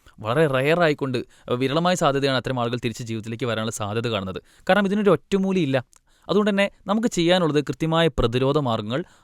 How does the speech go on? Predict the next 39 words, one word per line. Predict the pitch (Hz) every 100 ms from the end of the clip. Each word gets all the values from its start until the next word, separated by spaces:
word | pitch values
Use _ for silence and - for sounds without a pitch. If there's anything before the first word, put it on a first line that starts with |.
| _
പിന്നെ | 131 123
പ്ലാൻ | 131 131 165 143
ചെയ്ത് | 127
മുന്നോട്ട് | 123 110 107
പോകുക | 110
എന്നുള്ളതാണ്. | 104 101 95 92 _ -
നമ്മളെ | 123 135 196 -
ഒരു, | 147 107
ഏ, | 120
ഇൻഫെക്ഷൻ | 117 127 131 - 127
ബാധിച്ചു | 117 117 120
കഴിഞ്ഞാൽ, | 107 104 92 - -
ഒരു | 139
പേവിഷബാധ | 135 135 147 143 147
നമ്മളെ | 156 - 135 147
അടുക്കുന്ന | 127 135 147
ഏതൊക്കെ | 127 127 135
വഴികളാണ് | 135 120 123
നമ്മൾ | 120
തിരിച്ചറിയേണ്ടതുണ്ട്. | 110 101 113 107 104 98 92 - -
അപ്പോൾ | 190 214
നമ്മൾ | 175
ചെയ്യേണ്ട | - 131 139
കാര്യങ്ങളെ | 127 120 117
പറ്റിയും | 113 127 165 - 175
കൃത്യമായ | 196 190 165
ധാരണ | 117 113 123
നമുക്കുണ്ടാവണം. | 127 107 98 92 92 92 - -
ഒന്നാമതായിക്കൊണ്ട് | 202 240 190 156 143 147 - - -
ഇത് | 202 214 165
പരത്തുന്നത് | 147 - 160 110 - _ -
പട്ടിയും | 135 127 165 170 156
പൂച്ചയുമാണ് | 127 - 151 127 127
പ്രധാനമായിട്ടും | 127 127 165 208 175 135 139
ഈ | 135
പേവിഷബാധ | 123 120 127 117 143
പരത്തുന്നത്. | 151 127 104
അതുപോലെ | - _ _ - 156 160
തന്നെ | 160